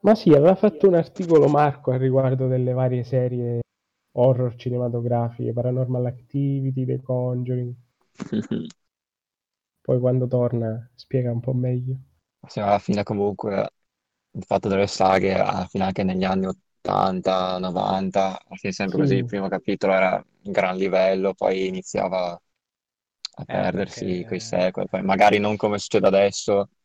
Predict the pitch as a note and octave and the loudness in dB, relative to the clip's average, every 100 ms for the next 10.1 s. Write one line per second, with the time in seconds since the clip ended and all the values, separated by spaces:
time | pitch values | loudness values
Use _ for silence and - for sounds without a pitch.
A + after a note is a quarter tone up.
0 | _ _ G2+ G2 G2 F#2+ F#2 F#2 F#2+ F#2 | _ _ -2 -2 -2 -2 -4 -2 -2 -2
1 | F#2+ F#2+ F#2 F#2+ G2 F#2+ F#2+ F#2+ G2 G2 | -2 -4 -4 -4 -4 -2 -2 0 0 0
2 | F#2+ G2 G2+ - - F#2+ F#2+ F#2 G2+ F#2 | -6 -6 -8 -12 -10 -6 -4 0 0 0
3 | _ _ - G2+ F#2+ F#2+ - G2+ G2+ G2+ | _ _ -10 -6 -4 -4 -2 -2 0 2
4 | G2 F#2 G2 F#2+ F#2 G2 F#2 F#2+ - - | 2 2 0 2 2 2 4 2 0 -10
5 | _ _ _ _ _ - F2+ F2+ F#2 - | _ _ _ _ _ -4 2 2 2 0
6 | G2+ F#2+ G2 F#2 F#2+ F#2 - F#2+ G2 - | 2 4 2 2 0 0 -2 0 0 -2
7 | F#2+ F#2 G2+ F#2+ F#2+ G2 F#2+ F#2+ G2 F#2+ | -4 -4 -6 -4 -4 -2 -2 -2 -2 0
8 | G2 G2 F#2+ G2+ F#2+ F#2+ F#2 F#2 G2+ G2+ | 0 0 0 -2 -8 -8 -8 -8 -10 -10
9 | G2+ _ G#2 G2+ F#2 F2+ F2+ F#2 G2 - | _ _ _ -10 -8 -8 -8 -6 -6 -6
10 | - | -14